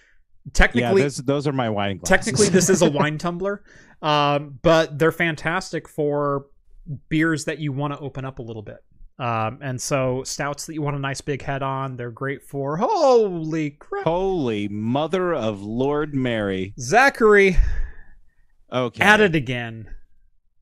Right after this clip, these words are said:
Speaker 2: Whoa!
Speaker 1: Wow!
Speaker 2: And I, and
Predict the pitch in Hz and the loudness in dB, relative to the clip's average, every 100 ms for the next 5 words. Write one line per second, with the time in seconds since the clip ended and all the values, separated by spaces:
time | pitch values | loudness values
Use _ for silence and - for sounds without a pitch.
0 | _ _ 160 185 170 127 95 127 131 123 | _ _ -2 0 0 -2 -2 -2 0 0
1 | 120 117 113 113 110 - - - - 156 | 0 -2 -2 -4 -6 -8 -14 -18 -4 -2
2 | 175 - 170 170 160 151 147 | -2 -2 -2 0 0 -2 -4